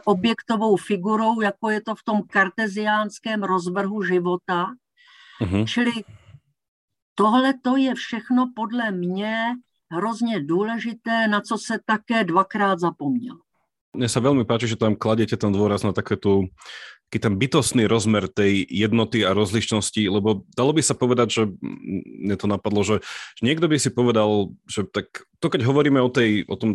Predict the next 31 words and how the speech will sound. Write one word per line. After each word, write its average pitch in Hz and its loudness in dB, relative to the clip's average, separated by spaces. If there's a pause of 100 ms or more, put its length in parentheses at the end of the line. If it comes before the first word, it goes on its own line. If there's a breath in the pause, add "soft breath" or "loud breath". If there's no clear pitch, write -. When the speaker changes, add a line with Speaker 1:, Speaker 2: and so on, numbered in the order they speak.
Speaker 2:
nejakom 98 -2 (720)
zjednodušení, 95 0
také, 95 -4
také 95 -6
zjednotenie 113 2
sa, 98 0
alebo 101 0
že 104 0
nájsť 120 2
v - -4
sebe, 113 4 (880 loud breath)
mm, - -12
že 120 -2
som 113 0
súčasťou 135 0
toho 123 0
bytia, 117 0 (160)
že 123 -2
som 117 -2
súčasťou 147 0
celku, 135 2
ale 107 0
to, 135 0
že 143 0
som 117 2
Speaker 1:
Áno. - -4
Speaker 2:
súčasť, 131 0
neznamená, 120 2
že 113 -2
som 113 0
nevyhnutne 107 0